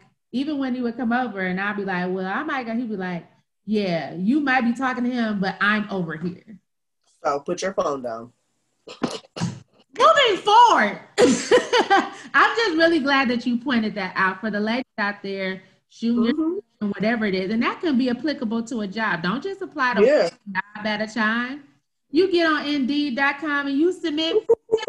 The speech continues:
Speaker 2: <laughs>
Speaker 1: applications. Until
Speaker 2: All
Speaker 1: that
Speaker 2: of them.
Speaker 1: until that, or to that what? To that one.
Speaker 2: Okay. What's good?
Speaker 1: Jordan, what are men and women getting wrong about dating?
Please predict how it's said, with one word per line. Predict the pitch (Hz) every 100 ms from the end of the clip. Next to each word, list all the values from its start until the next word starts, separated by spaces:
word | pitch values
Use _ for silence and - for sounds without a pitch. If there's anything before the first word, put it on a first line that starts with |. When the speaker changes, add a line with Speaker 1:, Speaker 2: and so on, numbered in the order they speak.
| 453
Speaker 2:
<laughs> | - 453 453 453 453 392 453
Speaker 1:
applications. | 349 480 440 339 349 320 285 202 180 - - 180
Until | 180 220
Speaker 2:
All | 202 185
Speaker 1:
that | 165
Speaker 2:
of | 151
them. | 151 - _ 170 - _ _ _ _ _ _ _ _ 226
Speaker 1:
until | 220 - 285
that, | 285 - 220 - -
or | 262
to | 226 277
that | 240 247
what? | 294 285 285
To | 233
that | 220
one. | 214 240 254 185 - 175 - _ - _ - -
Speaker 2:
Okay. | 185 208 254 247 302 - _ _ _ _ _ _ _ _ _ _ _ _ _ _ _ _ _ _
What's | 185 202 202 190
good? | 262 254 - - _ _ _ - - _ 294
Speaker 1:
Jordan, | 330 320
what | 359 494 415
are | 269
men | 240 240
and | 226 208
women | 208 196
getting | 185 190 175 170
wrong | 170 156 156
about | 147 127 -
dating? | - - -